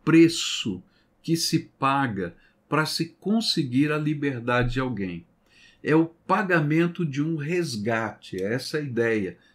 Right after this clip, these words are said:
da palavra redenção. E a Bíblia nos fala que a nossa redenção foi extremamente custosa, ela foi muito cara, porque o custo da nossa redenção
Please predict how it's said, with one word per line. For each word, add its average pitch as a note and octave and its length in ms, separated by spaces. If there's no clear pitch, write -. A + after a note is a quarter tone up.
da A2+ 140
palavra A#2 460
redenção. G#2+ 920
E D#3+ 100
a F3+ 80
Bíblia A#3 300
nos E3 240
fala D#3+ 600
que D#3+ 120
a D#3+ 60
nossa F3+ 360
redenção D3+ 680
foi E3+ 260
extremamente E3 1600
custosa, C#3 920
ela B2+ 120
foi F3 240
muito E3+ 760
cara, A#2+ 600
porque D#3+ 340
o F3 140
custo A3 680
da C3+ 160
nossa C3+ 400
redenção B2 800